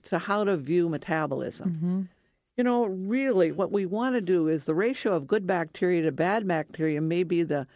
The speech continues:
Speaker 1: one of the more important factors in your health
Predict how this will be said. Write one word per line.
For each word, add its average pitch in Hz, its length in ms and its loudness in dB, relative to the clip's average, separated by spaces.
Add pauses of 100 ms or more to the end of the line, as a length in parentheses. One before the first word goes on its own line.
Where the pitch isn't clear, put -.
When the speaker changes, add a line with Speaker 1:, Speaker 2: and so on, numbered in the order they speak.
(380)
Speaker 1:
one 196 480 2
of 254 200 2
the 175 300 2
more 190 320 0
important 202 500 -2
factors 175 500 0
in 160 160 0
your 160 120 -2
health 180 480 -2